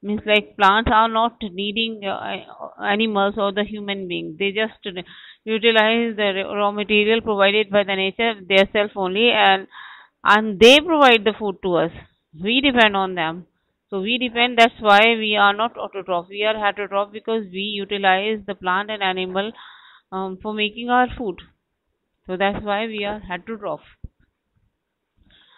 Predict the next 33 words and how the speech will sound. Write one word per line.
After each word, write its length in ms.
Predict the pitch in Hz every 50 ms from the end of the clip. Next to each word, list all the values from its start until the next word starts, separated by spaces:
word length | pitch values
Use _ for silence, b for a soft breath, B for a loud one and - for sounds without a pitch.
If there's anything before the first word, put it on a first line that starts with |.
| b b b b b b -
So 80 | 247 233
most 260 | 247 254 277 - 269
of 140 | 262 254 240
the 100 | 269 269
plant, 440 | 233 233 214 202 214 233 247 226
they 100 | 226 233
grow 300 | 214 208 220 214 214 220
in 160 | 226 233 233 226
the 100 | 247 247
soil 300 | - 254 233 226 233 226
only, 300 | 214 202 185 185 196 214
as 260 | 214 214 214 214 202 196
we 120 | 208 208
know 200 | 196 190 196 208
that 260 | 208 214 208 208 196
they 100 | 208 208
grow, 380 | 202 202 202 196 190 208 190 190
they 140 | 190 196 190
just 320 | 185 196 196 - _ -
absorb 520 | 190 175 175 175 - 185 175 175 180 190
the 100 | 190 208
nutrient 580 | 196 190 185 185 185 - 190 185 185 185 190 190
and 240 | 190 185 190 190 185
the 140 | 190 180 -
water 460 | - - 170 175 170 170 - 196 208 214 _ _ _ _ _ _ _ - - _ _ _ _ _ _ _ _ _ _ _ _ -
from 220 | 226 214 214 214
the 80 | 214 220
soil, 320 | - 254 233 226 208 180 175 B B B B B B B B B
and 180 | 202 202 214 208
they, 60 | 208
both 240 | 190 202 208 220 202
the 80 | 220 208
things 240 | - 226 214 208